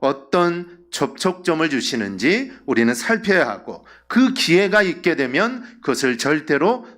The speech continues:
놓쳐서는 안 됩니다. 그래서 우리가 전하는 복음이 무례한 것이 되어서는 절대로 안 되는 것입니다. 복음이 무례한 것이 되면 하나님이 무례한 자가 되는 것입니다. 그래서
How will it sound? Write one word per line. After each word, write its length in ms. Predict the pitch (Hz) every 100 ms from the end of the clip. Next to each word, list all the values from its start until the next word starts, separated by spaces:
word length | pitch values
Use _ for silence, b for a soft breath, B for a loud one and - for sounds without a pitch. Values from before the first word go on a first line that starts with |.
| -
놓쳐서는 600 | 135 135 147 127 131 151
안 160 | 110
됩니다. 640 | 95 92 - - 85 98 _
그래서 260 | 135 127
우리가 420 | 143 139 143 110 B B
전하는 480 | - 135 123 120 117
복음이 600 | 117 120 135 139 214 254 B B B
무례한 580 | 107 131 170 220 226 220
것이 240 | 202 208
되어서는 640 | 175 139 120 131 170 240 B B
절대로 560 | - 139 226 233 262 233
안 120 | 131
되는 260 | 113 110 131
것입니다. 600 | 107 - 101 - - - B B -
복음이 420 | 180 214 247 254
무례한 400 | 208 220 208 202
것이 280 | 202 190 175
되면 420 | 156 170 170 - B
하나님이 600 | - - 269 277 262 254
무례한 460 | 214 147 165 240 233
자가 260 | 190 147 135
되는 240 | 127 117
것입니다. 640 | 101 - - - - -
그래서 500 | 135 165 160 202 151